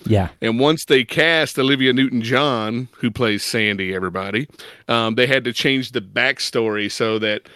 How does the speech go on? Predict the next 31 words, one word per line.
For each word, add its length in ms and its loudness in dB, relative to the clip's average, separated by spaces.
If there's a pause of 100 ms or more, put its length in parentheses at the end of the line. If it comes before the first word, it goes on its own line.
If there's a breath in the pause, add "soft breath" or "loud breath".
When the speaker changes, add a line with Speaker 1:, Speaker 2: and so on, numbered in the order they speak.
(240 loud breath)
Speaker 2:
you 120 -2
know, 120 -2
change 300 0
her 80 4
name 160 4
to 80 2
Olsen, 400 2
obviously, 500 0
but 160 -4
make 200 2
it 100 0
to 80 -4
where 260 2
now 280 0
she 180 -4
has 120 -6
to 80 -12
go 120 0
back 320 0
to, 360 -4 (460 loud breath)
uh, 260 -2
instead 300 0
of 100 -4
Nebraska, 840 0
she 160 -2
has 140 0
to 100 -10
go 160 -4
back 300 -2
to 360 -8 (420 soft breath)
Australia. 680 -4